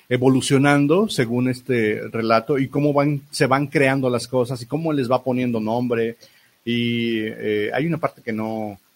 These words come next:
que no, que no me gusta mucho, que no es muy equitativa, porque a Guatacame lo acompaña una, una perrita,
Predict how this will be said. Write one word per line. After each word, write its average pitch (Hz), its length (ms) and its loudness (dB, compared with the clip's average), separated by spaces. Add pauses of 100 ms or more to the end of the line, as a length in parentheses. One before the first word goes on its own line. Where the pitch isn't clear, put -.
(160)
que 107 100 -12
no, 120 380 -8
que 127 60 -6
no 131 80 0
me 135 80 2
gusta 123 300 -2
mucho, 123 340 -2
que - 100 -6
no 120 200 0
es 120 320 -2
muy 120 480 2 (400)
equitativa, 131 720 0 (560)
porque 113 500 0
a 107 60 2
Guatacame 131 680 0
lo 117 100 2
acompaña 120 580 -4
una, 117 400 -2
una 123 220 -2
perrita, 127 560 -2